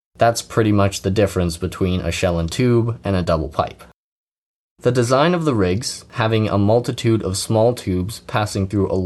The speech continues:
larger housing which carries the heating or cooling vessel, also allows for higher pressure applications. This combination of new technologies allowed Icelanders to dig deeper,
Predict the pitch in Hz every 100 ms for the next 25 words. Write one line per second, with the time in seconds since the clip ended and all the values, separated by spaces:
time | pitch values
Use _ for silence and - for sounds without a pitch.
0 | 113 143 147 117 104 101 101 98 - 110
1 | 107 - 117 104 101 95 - 113 107 101
2 | 87 90 - 165 151 110 95 - 90 90
3 | - _ _ _ 123 165 - 156 117 110
4 | 107 - 101 95 92 90 - 147 - 110
5 | 85 82 82 82 78 - - - - -
6 | _ _ _ _ _ - 139 - 170 196
7 | 160 147 139 135 117 117 123 123 123 -
8 | 104 101 95 98 95 - 104 107 123 -
9 | 110 - 107 101 98 98 92 117 139 139
10 | 120 113 117 113